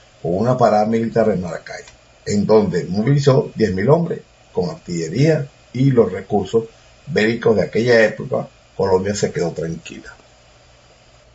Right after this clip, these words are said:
Durante el gobierno del general Eleazar López Contreras, también por objetivo consolidar el error de Castillete, que dio injustamente la mitad de la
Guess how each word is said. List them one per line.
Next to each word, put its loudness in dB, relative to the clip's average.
Durante 4
el 4
gobierno 2
del 0
general 0
Eleazar 2
López 0
Contreras, 0
también -6
por 2
objetivo 0
consolidar 2
el 4
error 2
de -8
Castillete, 0
que 0
dio 4
injustamente 0
la 4
mitad 2
de 4
la 2